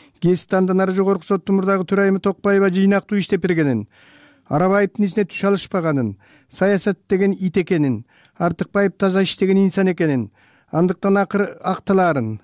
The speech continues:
Улунара Мамытова эч кандай эң баштыкка барбаганын маалымдады.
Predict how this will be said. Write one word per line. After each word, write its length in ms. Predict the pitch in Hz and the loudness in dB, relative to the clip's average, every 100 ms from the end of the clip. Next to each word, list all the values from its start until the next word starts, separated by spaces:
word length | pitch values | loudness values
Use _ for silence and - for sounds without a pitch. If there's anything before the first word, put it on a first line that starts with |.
| _ _ | _ _
Улунара 420 | 170 180 196 196 | 0 2 2 2
Мамытова 420 | 196 196 196 190 190 | 0 0 -2 0 0
эч 100 | 185 | 0
кандай 300 | - 185 185 185 | -4 -2 2 2
эң 80 | 185 | 0
баштыкка 320 | 180 - 180 | -2 -4 -2
барбаганын 460 | 180 170 165 156 143 | -2 0 0 2 2
маалымдады. 560 | 139 131 127 120 104 | 0 0 -2 -2 -6